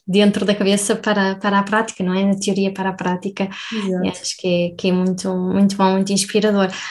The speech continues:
Speaker 1: Ana, na sua opinião, o que é que realmente di-, diferencia os profissionais dos demais? O que é que é realmente importante, ah, para si,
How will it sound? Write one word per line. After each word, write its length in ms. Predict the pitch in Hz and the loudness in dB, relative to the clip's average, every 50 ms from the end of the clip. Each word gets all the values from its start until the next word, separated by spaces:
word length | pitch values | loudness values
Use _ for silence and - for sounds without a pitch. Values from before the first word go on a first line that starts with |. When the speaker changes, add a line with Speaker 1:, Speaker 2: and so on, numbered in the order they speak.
| - - - | -8 0 4
Speaker 1:
Ana, 220 | 269 262 226 214 | 4 6 6 6
na 180 | 226 254 285 294 | 6 6 6 4
sua 200 | 302 - 403 381 | 4 0 -6 -2
opinião, 380 | - 311 294 269 262 254 262 247 | 2 4 6 6 6 6 4 2
o 60 | 254 | 2
que 140 | - 269 247 | 0 -2 -2
é 20 | |
que 360 | 254 - - 254 247 233 233 | -2 -2 0 2 2 2 2
realmente 640 | 226 - - 262 233 214 214 220 220 220 226 226 - - - | 0 -2 -2 0 0 0 0 -2 -2 -4 -4 -6 -10 -8 -2
di-, 220 | 220 220 185 - 208 208 | -2 -2 -2 0 0 2
diferencia 720 | 202 214 202 - 220 220 220 208 208 - - 214 208 208 | 2 2 2 4 4 4 4 4 2 2 4 4 4 4
os 160 | 208 202 - | 4 2 0
profissionais 840 | - - 220 220 - - 202 - - - 202 190 185 185 190 185 - | 0 0 0 0 0 -2 -2 0 0 2 2 2 2 2 0 0 0
dos 180 | - 196 185 - | 0 -2 -2 -2
demais? 340 | - 170 160 160 170 180 - | -2 -4 -4 -2 -2 0 0
O 80 | 240 233 | 0 0
que 100 | - 277 | 0 -2
é 20 | 269 | -2
que 120 | - 269 254 | 2 2 2
é 20 | |
realmente 480 | 247 - 233 226 220 220 214 208 208 214 | 2 2 0 0 0 2 0 0 2 0
importante, 540 | 214 202 - - - 196 196 196 196 - - - - - - - - - - - _ - | 0 0 -2 -4 -2 0 0 0 -2 -6 -12 -14 -18 -16 -16 -16 -16 -18 -20 -18 _ -2
ah, 260 | 190 185 190 185 185 185 - | 0 2 2 2 0 0 0
para 200 | 220 196 208 202 | 2 2 2 2
si, 480 | 196 - - - 202 196 190 202 - | 0 -2 -4 -2 -2 -4 -4 -4 -8